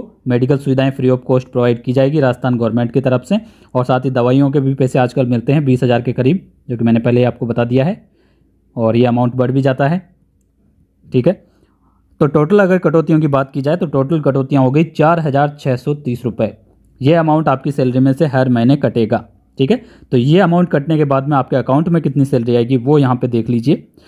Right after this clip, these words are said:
In hand सैलरी की अगर बात की जाए तो यहाँ पे जेड सिटीज़ के लिए है तैंतालीस हज़ार सात सौ चार रुपये और इसके अलावा वाई सिटीज़ की अगर बात की जाए छियालीस हज़ार सात सौ छियालीस रुपये। अगर जयपुर, जोधपुर, बीकानेर,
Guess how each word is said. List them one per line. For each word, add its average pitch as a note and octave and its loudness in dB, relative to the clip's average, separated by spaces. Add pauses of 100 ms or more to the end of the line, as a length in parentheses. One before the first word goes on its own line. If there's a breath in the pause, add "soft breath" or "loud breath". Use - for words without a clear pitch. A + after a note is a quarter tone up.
(200 soft breath)
In F3+ 6
hand F3 4
सैलरी D3 0
की C#3 0
अगर B2+ 2
बात B2 -2
की C3+ -2
जाए D#3 0 (480)
तो C3 0
यहाँ B2+ 2
पे D3+ 0
जेड D#3 0
सिटीज़ C#3 -2
के D3 -2
लिए C3+ 2
है D3+ 0
तैंतालीस D3 -2
हज़ार C3 0
सात A#2 -6
सौ C3 -6
चार A#2 -4
रुपये E3 0 (400 soft breath)
और A2+ 0
इसके B2 -2
अलावा B2+ 2
वाई B2 0
सिटीज़ D3 -2
की D3 0
अगर C3 2
बात B2 -2
की C3 -8
जाए C#3+ 0 (340)
छियालीस E3 4
हज़ार C3 0
सात A#2 -6
सौ D3+ -6
छियालीस A2 -4
रुपये। G#2+ -4 (380 soft breath)
अगर B2 2
जयपुर, C3+ -2
जोधपुर, C3+ -2
बीकानेर, C3 0